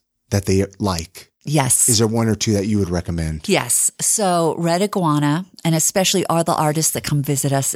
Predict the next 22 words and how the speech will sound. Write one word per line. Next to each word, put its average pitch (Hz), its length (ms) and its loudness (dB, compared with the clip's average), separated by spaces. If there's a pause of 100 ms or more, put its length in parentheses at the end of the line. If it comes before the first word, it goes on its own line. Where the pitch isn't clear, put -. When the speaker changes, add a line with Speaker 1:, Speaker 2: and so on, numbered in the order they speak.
Speaker 2:
at 135 60 -4
Salt 127 200 -2
Lake 131 140 -6
Acting 131 280 -2
Company, 127 500 2
they've 123 200 0
heard 151 420 2
of 135 180 -2
<laughs> 135 60 0
Red 170 120 0
Iguana 139 560 0
already 139 480 2
from 151 360 0
other 151 200 2
people 185 280 -2
that 185 100 2
have 185 100 2
visited 185 220 0
Salt 170 240 0
Lake 175 160 0
Acting 175 240 -2
Company. 180 480 -2